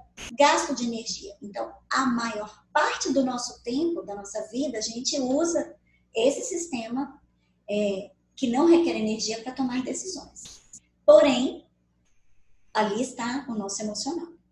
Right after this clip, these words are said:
O outro sistema é o sistema racional, né? É esse sistema mais lógico, né? Esse sistema que muitas vezes questiona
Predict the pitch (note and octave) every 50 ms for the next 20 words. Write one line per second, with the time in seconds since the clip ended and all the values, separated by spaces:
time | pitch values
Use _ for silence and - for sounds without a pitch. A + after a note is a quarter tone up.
0 | _ - - - _ - A#3+ A#3+ B3+ C#4+ - - - G#4+ - - C#4+ - - -
1 | C4+ C4+ D4 F4 F#4 - - - - A#3 A#3 A#3 - - - - B3+ C4 C#4+ C4+
2 | C4+ C4+ - D#4+ F#4+ A#4 A#4+ A#4 A4 - - - - _ _ _ G3 F#3+ G3 A3+
3 | C4 - - A3+ A3 G#3+ - - - A#3+ A#3 - A#3 A3 G#3 G3+ G3+ G#3+ A3 G#3+
4 | G#3+ - - G#3+ G#3+ A3 A3+ A3+ A3 G#3 - - - - - - F#3+ G3+ G#3+ A#3
5 | A3+ - - - - - - - - A3 A3+ A#3 A#3+ - - - A#3+ B3 C4 B3+
6 | - _ - - - - _ _ _ _ _ - G#3+ A#3+ - - B3 A3+ A3+ -
7 | A#3+ A#3+ B3 - - - - B3+ B3 - - - - - - C4+ C#4+ E4 G4 B4+
8 | C5+ C#5